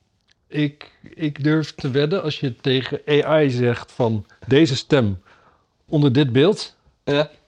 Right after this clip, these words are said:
Speaker 1: niemand die het merkt.
Speaker 2: Ja.
Speaker 1: Nee, dat was een hele
Speaker 2: Kunnen
Speaker 1: goede
Speaker 2: we, kunnen we dat, eh, kunnen we dat, eh, coinen op een of andere manier?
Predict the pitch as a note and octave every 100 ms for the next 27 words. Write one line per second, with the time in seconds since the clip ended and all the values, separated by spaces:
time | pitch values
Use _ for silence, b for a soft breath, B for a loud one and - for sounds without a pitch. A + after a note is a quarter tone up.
0 | _ _ _ _ _ A2+ G2+ F#2+ G#2 F#2
1 | F#2+ F2+ - _ _ _ _ _ _ _
2 | F#3 C#3 A2 _ _ _ _ _ _ _
3 | _ _ _ _ _ _ _ _ _ _
4 | _ E3 - _ - B2+ A#2 A2 G#2+ D3
5 | D3 B2+ D#3 D#3 D#3 C#3 D#3+ D#3 D3 C#3+
6 | C#3+ - D3 C#3 C3 D3+ C#3+ C#3 C3+ -
7 | C3 B2+ A2+ - _ - D#3 E3 A#3 B3
8 | E3+ D#3+ D#3+ D3 D#3 D#3 D#3+ F#3 A#3+